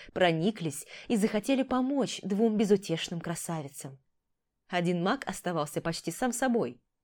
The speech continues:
Он изображал доверенного юриста и поэтому выбрал стиль одежды чуть более строгий,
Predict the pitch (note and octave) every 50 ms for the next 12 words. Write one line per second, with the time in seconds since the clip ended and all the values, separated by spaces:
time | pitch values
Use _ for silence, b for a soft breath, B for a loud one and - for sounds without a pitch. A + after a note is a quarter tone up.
0 | _ _ b b b b b G3+ F#3+ G3 F#3+ E3+ F3 E3 E3+ F3 E3+ G#3+ B3+ C4
1 | G3+ F#3 E3+ G#3 A3+ A#3 A3 G#3+ F#3+ F#3+ E3 F3+ F3+ A3+ C4+ C4 - - D3+ B2+
2 | B B B B B D#3+ D#3+ - F3+ A3 C#4+ C#4 C#4 B3 B3+ A#3 A3 B3+ G#3 A3+
3 | G#3+ G#3 - - - C4 B3 - - E3+ D#3+ F#3+ C4+ C4+ - C4 - - - G#3+
4 | G#3 G3+ A3+ A3+ C4+ C#4+ - - - G#3+ G3+ E3+ E3 E3 D3+ C#3+ -